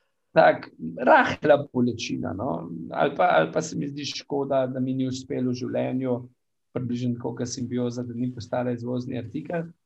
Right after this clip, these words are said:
Ko jaz sem razumel in veliko sem se z blogini pogovarjal o neki širitvi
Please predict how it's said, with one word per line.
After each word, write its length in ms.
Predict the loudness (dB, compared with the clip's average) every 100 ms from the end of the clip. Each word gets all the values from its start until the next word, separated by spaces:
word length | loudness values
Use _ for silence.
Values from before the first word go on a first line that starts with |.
| _ _ 0
Ko 380 | 6 6 6 2 -2
jaz 220 | 0 4
sem 120 | 6 6
razumel 500 | 6 4 2 2 4
in 120 | 2
veliko 240 | 2 2 0
sem 160 | -2
se 160 | -4 -4
z 80 | -4
blogini 380 | -2 0 0 0
pogovarjal 680 | -2 -2 4 4 4 4 2
o 180 | 2 2
neki 280 | 2 0 -6
širitvi 800 | -4 2 4 6 2 2 -2